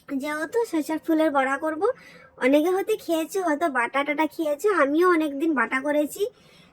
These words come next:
আমার এই চ্যানেলে আছে বাটা বড়া।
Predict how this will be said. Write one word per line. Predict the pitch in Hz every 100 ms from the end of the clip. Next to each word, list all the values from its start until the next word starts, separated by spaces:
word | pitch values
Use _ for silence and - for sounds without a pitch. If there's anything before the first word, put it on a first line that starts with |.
| -
আমার | 247 277 302
এই | 370 427 403 302 _ 277 -
চ্যানেলে | 294 302 311 359
আছে | 294 254 - 392
বাটা | 311 254 285 392 - _ _ _ _ _
বড়া। | 277 285 349